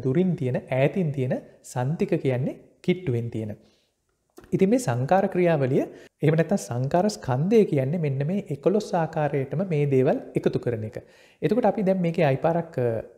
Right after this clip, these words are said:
තාක්ෂණික පැත්තට ගියොත්, ටෙක්නිකල් පැත්තට ගියොත්, එහෙම නැත්නම් ඇකඩමික් පැත්තට ගියොත්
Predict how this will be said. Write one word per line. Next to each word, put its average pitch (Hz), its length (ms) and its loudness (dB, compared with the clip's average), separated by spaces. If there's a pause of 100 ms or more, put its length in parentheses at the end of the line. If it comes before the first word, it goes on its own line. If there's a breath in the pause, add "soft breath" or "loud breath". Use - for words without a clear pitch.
(640)
තාක්ෂණික 151 520 0
පැත්තට 135 300 -2
ගියොත්, 123 180 -2
ටෙක්නිකල් 156 420 0
පැත්තට 135 340 0
ගියොත්, 147 280 2
එහෙම 135 100 -2
නැත්නම් 143 340 -6
ඇකඩමික් 151 400 0
පැත්තට 131 300 -2
ගියොත් 135 240 2